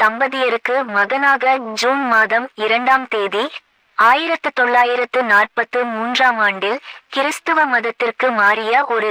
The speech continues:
இந்து குடும்பத்தில் பிறந்தார். அவரது இயற்பெயர் ராசையா. இவருக்கு பாவலர் வரதராஜன், டேனியல் பாஸ்கர்,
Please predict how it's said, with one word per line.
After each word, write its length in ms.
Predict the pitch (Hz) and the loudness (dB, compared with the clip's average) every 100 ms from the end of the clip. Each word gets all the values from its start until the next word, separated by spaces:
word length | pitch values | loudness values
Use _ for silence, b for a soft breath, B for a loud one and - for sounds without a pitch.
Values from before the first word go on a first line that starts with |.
| 185 | -2
இந்து 300 | 214 254 302 | -4 -4 -4
குடும்பத்தில் 640 | 262 226 214 202 254 311 | -2 -2 -2 -2 -4 -2
பிறந்தார். 520 | 269 226 202 196 190 - _ _ _ _ _ _ - | -2 -2 2 2 2 -2 _ _ _ _ _ _ 0
அவரது 440 | 226 233 247 233 233 | 2 2 0 -2 -2
இயற்பெயர் 600 | 220 269 294 277 240 302 294 | 0 -2 -2 -2 0 0 4
ராசையா. 580 | 233 226 240 226 208 202 - _ | 4 2 -4 -2 0 0 -2 _
இவருக்கு 480 | 240 247 254 240 254 | -4 0 0 0 -2
பாவலர் 540 | - 214 233 269 294 262 | 2 4 4 2 2 2
வரதராஜன், 760 | 220 214 220 220 202 208 262 311 _ | 0 2 2 2 2 0 -6 -6 _
டேனியல் 640 | 208 226 269 294 285 254 | -2 0 0 0 0 2
பாஸ்கர், 600 | 208 208 - - 294 285 | 2 0 -2 -2 -2 -2